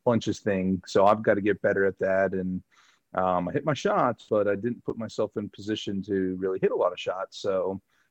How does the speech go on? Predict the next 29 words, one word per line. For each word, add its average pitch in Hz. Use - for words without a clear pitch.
not, 101
um, 95
you 107
know, 98
not 98
the 95
greatest 92
there. 90
But 95
yeah, 247
I, 120
I 220
have 160
enjoyed 123
it 110
so 110
far. 101
It's -
been 113
so 113
fun 101
just -
to, 95
again, 107
kinda 113
challenge 107
yourself 101
to 98
be, 98